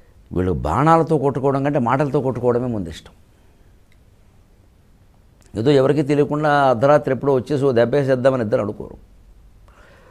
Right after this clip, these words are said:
లోపల చాలా కక్ష ఉంది, కసి ఉంది, అది వ్యక్తం కావాలి. ఎందుకంటే ఎప్పుడైనా బాణాల దెబ్బలు తట్టుకోవడం,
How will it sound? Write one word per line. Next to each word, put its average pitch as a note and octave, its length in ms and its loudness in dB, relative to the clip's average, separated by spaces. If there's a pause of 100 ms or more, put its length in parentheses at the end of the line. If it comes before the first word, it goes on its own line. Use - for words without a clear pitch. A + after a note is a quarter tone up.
(280)
లోపల C3 500 6
చాలా D3 300 6
కక్ష - 380 -2
ఉంది, F2+ 280 0 (920)
కసి C#3 240 -2
ఉంది, D#2 300 -6 (840)
అది G#2+ 120 -2
వ్యక్తం F#2 360 -6
కావాలి. - 320 -14 (1800)
ఎందుకంటే C3 360 0
ఎప్పుడైనా A2 800 -2 (1120)
బాణాల F3 500 0
దెబ్బలు D#3+ 360 0
తట్టుకోవడం, E3 760 0